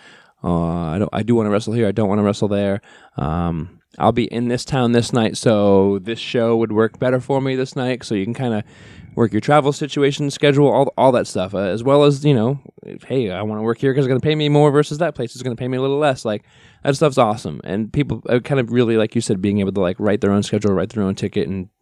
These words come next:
kinda do what they wanna do is, is awesome compared to what, you know, when I first started, when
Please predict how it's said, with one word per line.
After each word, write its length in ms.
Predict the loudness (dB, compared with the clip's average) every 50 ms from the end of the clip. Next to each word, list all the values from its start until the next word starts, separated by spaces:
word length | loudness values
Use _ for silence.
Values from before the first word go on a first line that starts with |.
| _ _ -10
kinda 180 | -8 -6 -4
do 120 | -4 -2 -4
what 100 | -2 -2
they 100 | -4 -4
wanna 220 | -4 -4 -4 -4
do 160 | -4 -4 -4
is, 200 | -4 -6 -8 -10 _ _ _ _ _ _ _ _ _ _ _
is 140 | -6 -2 2
awesome 440 | 4 4 4 2 0 -2 -6 -8 -8
compared 360 | -6 -6 -4 -2 -2 -4 -2
to 160 | -2 -2 -2
what, 240 | 0 0 0 0 2
you 100 | 2 0
know, 100 | 0 0
when 140 | 0 0 0
I 60 | -2
first 260 | 0 2 0 0 0
started, 320 | 0 0 0 2 2 2 0
when 240 | 0 0 0 -2